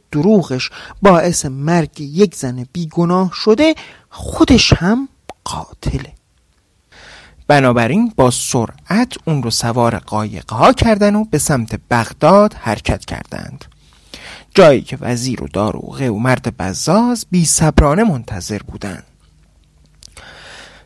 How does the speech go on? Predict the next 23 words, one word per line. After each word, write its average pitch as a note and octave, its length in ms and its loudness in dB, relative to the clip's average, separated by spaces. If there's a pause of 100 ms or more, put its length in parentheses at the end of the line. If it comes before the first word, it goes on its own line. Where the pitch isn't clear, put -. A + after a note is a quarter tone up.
(160)
وقتی - 280 2
وارد A3+ 300 6
شدند، D3 540 2
داروغه B2 500 4
نگاهی B2+ 480 2
به B2 100 -2
مرد G#2+ 340 -2
بزاز G2+ 560 0
کرد D2 240 -10
و - 40 -8
گفت: - 340 4 (220)
«خب، A3 300 6 (300)
این B3 220 2
رو B3+ 100 4
می‌شناسی؟» F3 760 0 (680)
مرد D3 280 4
بزاز A2 440 2
هم B2+ 220 -2
با A2+ 100 2
خوشحالی B2 460 0
فریاد E3+ 480 4
زد: G#3+ 220 6 (260)
«خودشه، - 840 4